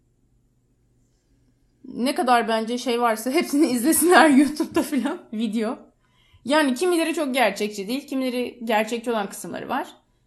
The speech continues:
Herkes tabii farklı. Herkesin de farklı deneyimi var ama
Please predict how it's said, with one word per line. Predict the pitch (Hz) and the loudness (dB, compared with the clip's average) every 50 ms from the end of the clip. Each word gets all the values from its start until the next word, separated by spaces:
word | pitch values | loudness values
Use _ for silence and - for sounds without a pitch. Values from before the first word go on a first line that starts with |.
| _ _ _ _ _ _ _ _ _ _ _ _ _ | _ _ _ _ _ _ _ _ _ _ _ _ _
Herkes | 262 262 262 254 269 269 254 | 2 2 4 4 2 -2 -4
tabii | 254 247 240 247 233 247 - - _ _ _ - | -4 -4 -4 -4 -6 -8 -12 -20 _ _ _ -8
farklı. | - - 240 233 226 226 214 185 208 262 302 - - _ _ _ _ _ _ _ | 0 2 2 2 2 0 -4 -6 -6 -6 -8 -10 -16 _ _ _ _ _ _ _
Herkesin | - 220 220 214 233 226 226 | -6 -4 -4 -4 -2 -2 -4
de | 226 | -2
farklı | 226 233 220 214 220 226 | -2 -2 -2 -2 -4 -6
deneyimi | 196 196 175 - - 185 208 | -6 -6 -6 -8 -8 -6 -2
var | 277 | 0
ama | 320 311 311 320 | 0 2 0 0